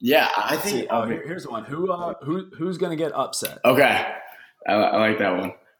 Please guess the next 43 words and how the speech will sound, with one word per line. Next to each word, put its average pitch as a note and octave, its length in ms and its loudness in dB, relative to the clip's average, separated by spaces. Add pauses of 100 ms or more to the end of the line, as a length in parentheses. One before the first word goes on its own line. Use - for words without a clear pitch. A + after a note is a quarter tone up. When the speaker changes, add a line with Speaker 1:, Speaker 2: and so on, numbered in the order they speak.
(140)
Speaker 1:
Um, A#2 680 8
Speaker 2:
So A#2 720 -8 (400)
yeah, A#2+ 160 -8
you, B2+ 220 -6
you C#3 160 -6
can, D#3+ 120 -6
you C#3 160 -6
can D3 140 -10
take C#3 200 -6
the A#2 60 -8
first A2+ 280 -6
one G2 160 -12
here. F#2+ 320 -12
Speaker 1:
Who's A2 280 -2
gonna G#2+ 200 0
get G2+ 240 -2
upset? - 480 -2
I B2 80 2
mean, D#3 400 4
if D3 220 4
Cor-, E3 320 2
if D3 160 2
Cornell F3 480 4
beats C#3 300 6
Syracuse, A2 800 4
that G#2+ 240 2
would G#2 180 0
technically A2 540 0
be A#2+ 320 4
an G#2 80 4
upset. F#2+ 680 -4
So, F#2+ 460 -2 (320)
but A#2+ 320 6
yeah, G#2+ 300 4 (180)
Cuse C3 300 4
is, A2 100 2
like, A2 140 0
the A#2 80 0
home A2+ 240 6
underdog G2+ 480 0
there. A#1+ 280 -4
But, F2+ 300 -2 (720)
uh, - 200 -2